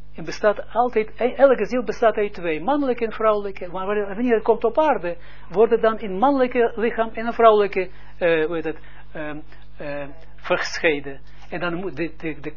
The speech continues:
de, de, een man moet altijd zoeken naar zijn eigen, naar zijn eigen vrouwelijke ziel,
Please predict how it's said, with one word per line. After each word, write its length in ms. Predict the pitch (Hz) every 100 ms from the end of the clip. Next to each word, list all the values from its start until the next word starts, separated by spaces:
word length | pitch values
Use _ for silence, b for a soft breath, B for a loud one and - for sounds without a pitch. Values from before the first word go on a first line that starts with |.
| 156
de, 420 | 160 151 - 175
de, 260 | 156 151 156
een 120 | 175
man 240 | 165 294 294
moet 200 | 220 240
altijd 320 | 269 233 233
zoeken 380 | - - 277 233
naar 160 | 220 208
zijn 240 | 196 208
eigen, 400 | 247 277 - 240 240 B B -
naar 200 | 220 214
zijn 240 | 214 208
eigen 400 | 226 262 247 240
vrouwelijke 720 | 226 247 247 226 220 208 208
ziel, 460 | 190 320 269 196